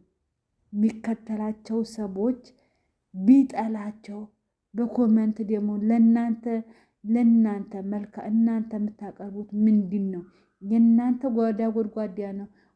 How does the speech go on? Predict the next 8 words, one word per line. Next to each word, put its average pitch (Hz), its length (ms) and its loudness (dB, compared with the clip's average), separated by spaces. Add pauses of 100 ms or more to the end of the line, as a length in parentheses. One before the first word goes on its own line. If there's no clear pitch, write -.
ወይ 240 280 2
ደግሞ 226 300 2
የተቸገረ 226 600 -4
አውጥታችሁ 208 540 -10
ነው 208 160 -12 (320)
ምንድን 240 640 6
ነው 196 220 -2
ቢላቸው፣ 226 680 -4